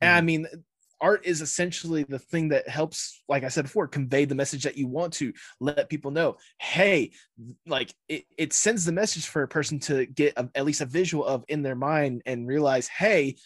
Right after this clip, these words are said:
Speaker 1: this should be absolutely important. Agriculture, especially, you know,
Speaker 2: Mm-hmm.
Speaker 1: 'cause, like, you know, I'm sure you've established many times on your podcast, it, it's one of those, like, without agriculture,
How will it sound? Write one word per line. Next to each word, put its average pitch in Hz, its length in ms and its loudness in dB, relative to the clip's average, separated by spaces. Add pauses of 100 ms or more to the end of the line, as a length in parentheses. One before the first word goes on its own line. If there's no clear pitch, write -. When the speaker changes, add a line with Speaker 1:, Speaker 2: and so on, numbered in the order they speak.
(180)
Speaker 1:
this 180 120 2
should 160 140 -6
be 151 100 0
absolutely 131 380 -6
important. 147 440 -2
Agriculture, 180 720 0
especially, 127 720 0 (300)
you 165 100 2
know, 135 140 2
Speaker 2:
Mm-hmm. - 20 -10
Speaker 1:
'cause, - 180 -14 (120)
like, 147 260 2
you 147 140 -6
know, 113 200 -4
I'm 139 220 0
sure 151 160 -4
you've 143 160 0
established 139 400 -2
many 147 140 0
times 151 340 -4
on 139 80 -2
your 196 160 4
podcast, 135 560 0 (320)
it, 170 220 -8
it's 160 200 -4
one 175 200 2
of 175 80 2
those, 160 240 2
like, 127 100 -6
without 160 240 2
agriculture, 135 920 -4